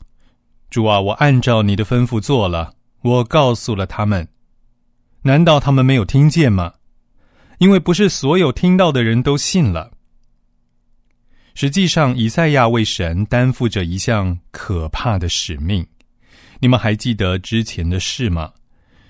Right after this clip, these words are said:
神说，“以赛亚，你去告诉这百姓。”哦，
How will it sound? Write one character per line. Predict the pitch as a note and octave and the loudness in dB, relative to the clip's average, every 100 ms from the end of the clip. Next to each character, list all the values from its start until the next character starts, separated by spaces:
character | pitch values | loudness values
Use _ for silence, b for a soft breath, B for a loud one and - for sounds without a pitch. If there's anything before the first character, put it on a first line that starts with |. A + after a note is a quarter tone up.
| b b - | b b -8
神 | A2 A#2 | -2 0
说 | - C3 B2 A#2+ _ _ _ _ _ _ _ _ _ _ | 0 0 0 -4 _ _ _ _ _ _ _ _ _ _
，“以 | A#2 | -2
赛 | A#2 C3 | 0 0
亚， | A2+ G2+ D#2+ - _ _ _ | 2 0 -4 -12 _ _ _
你 | C3+ C3+ | 0 0
去 | - C#3 B2 | 0 -4 -2
告 | E3+ D3 B2+ A2 | 2 2 2 -2
诉 | - A2+ | -2 -2
这 | F#2+ G2+ | -2 -4
百 | F2 D2+ D2+ | -6 -10 -8
姓。” | - G2 F2+ - _ _ _ _ _ _ _ _ b b b b b b _ | -4 -4 -4 -12 _ _ _ _ _ _ _ _ b b b b b b _
哦， | B2+ G#2 | -4 -4